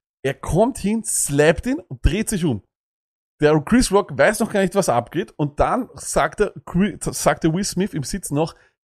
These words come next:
"Keep my wife's name out of your fucking mouth." Das sagt er zweimal. Ab da hat dann, glaub ich, jeder gewusst, dass es kein Bit ist. Put it on poll. Ich möchte jetzt auch wissen, wirklich.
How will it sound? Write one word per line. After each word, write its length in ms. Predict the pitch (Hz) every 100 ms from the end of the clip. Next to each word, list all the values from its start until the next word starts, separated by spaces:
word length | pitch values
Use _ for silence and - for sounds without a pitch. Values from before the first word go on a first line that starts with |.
| _
"Keep 380 | - 208 120 - _ _ _ -
my 140 | 139
wife's 500 | 147 147 147 180 -
name 240 | 143 160 190
out 180 | 143 147
of 120 | 147
your 100 | 135
fucking 480 | 123 - 143 - 160
mouth." 300 | 131 107 110
Das 100 | 131 -
sagt 160 | 131
er 80 | 147
zweimal. 560 | - 113 117 95 87 - _ _ _ _ _ _ _
Ab 300 | 160 220 -
da 200 | 165 170
hat 160 | 214 202
dann, 80 | 190
glaub 160 | 185
ich, 100 | 175
jeder 140 | 170 196
gewusst, 240 | 202 180
dass 100 | 175
es 180 | 190 - -
kein 400 | 135 143 180 147
Bit 240 | 180 175
ist. 260 | 104 - - _ _ _ -
Put 200 | 262 277
it 100 | 247
on 120 | 208
poll. 220 | 196 170
Ich 120 | 135
möchte 280 | 170 196 233
jetzt 80 | 180
auch 180 | 175 165
wissen, 300 | 202 - 131
wirklich. 320 | 135 110